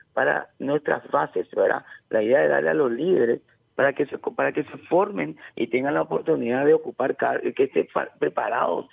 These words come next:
al momento de ocupar cargos a nivel nacional, a ni-, inclusive a nivel internacional. Entonces, tenemos esa, esa posición del trabajo en las seccionales, en las bases,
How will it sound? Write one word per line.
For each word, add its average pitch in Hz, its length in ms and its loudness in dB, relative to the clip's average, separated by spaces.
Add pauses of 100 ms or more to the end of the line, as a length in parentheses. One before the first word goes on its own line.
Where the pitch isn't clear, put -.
(200)
al 135 120 0
momento 127 320 -2
de 139 80 2
ocupar 127 320 -2
cargos 107 320 0 (200)
a - 100 -2
nivel 127 300 0
nacional, 135 560 0
a - 60 -2
ni-, 127 260 -6
inclusive 127 380 0
a 143 40 2
nivel 120 200 -4
internacional. 135 800 -4 (320)
Entonces, 170 340 2 (240)
tenemos 139 500 0
esa, - 260 0
esa - 280 -2
posición 139 540 -2 (240)
del 147 240 2
trabajo 135 500 0
en 185 240 2
las 185 160 0
seccionales, 143 800 -2
en 170 180 0
las - 200 -2
bases, - 480 0